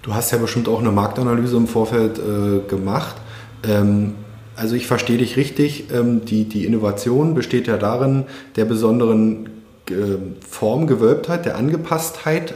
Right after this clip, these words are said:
äh, an den Unterschenkel. Und das Zweite, was eben quasi indirekt, äh, dazu kommt, ist diese Rutschfestigkeit, mit diesem Lack das, äh, zu beschichten.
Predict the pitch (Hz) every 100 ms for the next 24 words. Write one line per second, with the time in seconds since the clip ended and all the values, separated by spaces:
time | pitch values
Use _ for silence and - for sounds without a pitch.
0 | - 127 117 120 117 - 143 180 180 175
1 | 175 180 180 - - 131 131 131 123 -
2 | - - - 113 127 151 131 127 131 -
3 | 123 127 127 123 123 - - - _ 147
4 | 160 156 139 143 - 131 131 131 - -
5 | 147 139 135 - - 120 117 131 131 -
6 | - - - 107 - 127 - 131 147 123
7 | 120 123 123 117 - 104 113 - - -
8 | 135 - - 123 120 127 127 - 151 -
9 | 113 127 160